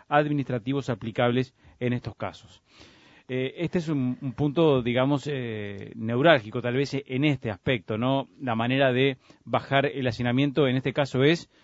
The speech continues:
pedirle a los jueces penales que analicen las causas de aquello que se encuentren a su disposición y que pueden ser eventualmente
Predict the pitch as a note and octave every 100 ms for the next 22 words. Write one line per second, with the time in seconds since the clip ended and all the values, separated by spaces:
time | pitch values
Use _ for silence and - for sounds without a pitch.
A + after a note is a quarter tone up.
0 | _ _ _ _ - F3 E3+ F#3 G3 G3+
1 | G#3 - C#3+ D#3+ D#3 E3+ - - - E3
2 | D#3+ D#3+ - E3 E3 D#3 F3+ - _ _
3 | _ _ _ - D#3+ F3+ - D3+ E3 D#3
4 | F#3 - F#3 C#3+ - D#3 D3 E3+ C3 B2
5 | G2+ C#3 C#3+ C3 A2+ A2+ B2+ C3 C3+ A2
6 | A2+ A#2+ A2+ C3+ C3+ A2+ B2+ A2+ B2 B2
7 | A2+ A#2 A2+ A#2+ A#2 B2+